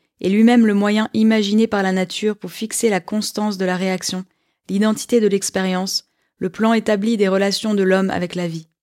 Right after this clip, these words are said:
L'être mental, par contre, est libre, car il est le moyen qu'a imaginé la nature pour assurer la plasticité et la variation, le changement et le progrès.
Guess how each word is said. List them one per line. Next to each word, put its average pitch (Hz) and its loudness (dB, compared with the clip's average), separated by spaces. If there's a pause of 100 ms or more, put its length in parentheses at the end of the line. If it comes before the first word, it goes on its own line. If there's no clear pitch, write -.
(600)
L'être 185 -4
mental, 196 0
par - -6
contre, 226 -4
est 202 0
libre, 190 -2 (380)
car 190 -4
il 208 2
est 247 6
le 226 4
moyen 208 2
qu'a 190 -4
imaginé 190 0
la 202 -2
nature 185 -2
pour - -14
assurer 208 -2
la 180 -6
plasticité 196 -4
et 202 2
la 180 -2
variation, 180 -4 (460)
le 170 -10
changement 220 2
et 214 2
le 196 0
progrès. 185 -4